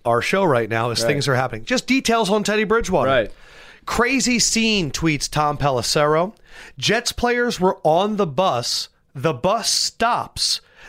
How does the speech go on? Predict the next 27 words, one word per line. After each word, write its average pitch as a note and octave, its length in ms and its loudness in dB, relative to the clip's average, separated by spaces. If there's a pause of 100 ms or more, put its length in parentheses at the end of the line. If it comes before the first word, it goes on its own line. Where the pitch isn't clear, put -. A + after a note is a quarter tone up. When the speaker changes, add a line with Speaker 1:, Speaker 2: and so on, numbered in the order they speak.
Speaker 1:
They E3+ 160 2
were E3+ 160 2
told G3 480 0
Teddy G#3 300 0
Bridgewater G3 640 2
had F3 320 -2
been D#3 180 0
traded. C3+ 640 0 (300)
He G3+ 220 0
waved F#3 600 2
goodbye, F3 720 0 (300)
got E3 240 2
off A#3 320 0
the F3+ 100 2
bus, D#3 560 0 (220)
and C#3+ 160 2
then E3+ 140 0
they E3 140 2
drove C#3+ 360 0
away." A#2+ 400 2 (880)
That's C#3 360 0
the B2+ 160 2
N G#2+ 100 -2
F F#2+ 60 -6
L. F2 40 -10
Speaker 2:
So C#3 200 0
they're, D3+ 320 0